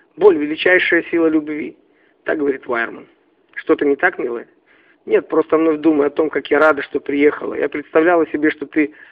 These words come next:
пропадаешь в доме для престарелых или в каком-нибудь ужасном полуразвалившемся баре на пляже, где по четвергам проводят конкурсы бюстов. Кто лучше выглядит в самой мокрой майке?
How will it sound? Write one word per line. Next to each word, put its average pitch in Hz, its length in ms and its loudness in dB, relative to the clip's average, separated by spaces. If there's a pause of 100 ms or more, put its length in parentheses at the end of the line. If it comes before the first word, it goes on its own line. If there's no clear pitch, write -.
(360)
пропадаешь 151 760 2 (120)
в 131 120 -14
доме 156 360 4
для 131 160 -8
престарелых 143 720 0
или 131 100 -4
в - 60 -16
каком-нибудь 143 460 -2
ужасном 151 360 0
полуразвалившемся 147 840 0
баре 151 340 4
на 143 140 -4
пляже, 139 480 -4 (440)
где 147 160 2
по 147 100 -8
четвергам 156 500 0
проводят 151 360 2
конкурсы 143 460 -8
бюстов. 135 480 -6 (580)
Кто - 200 2
лучше 151 300 4
выглядит 143 500 2
в - 80 -20
самой 147 240 2
мокрой 143 380 -2
майке? 131 420 -6